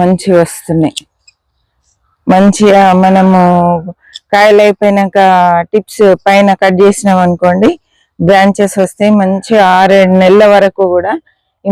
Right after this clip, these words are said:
మొక్కలు కాస్తూనే ఉంటాయండి. ఇక్కడ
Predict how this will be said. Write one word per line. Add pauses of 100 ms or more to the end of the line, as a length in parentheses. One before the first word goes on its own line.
మొక్కలు
కాస్తూనే (180)
ఉంటాయండి. (2000)
ఇక్కడ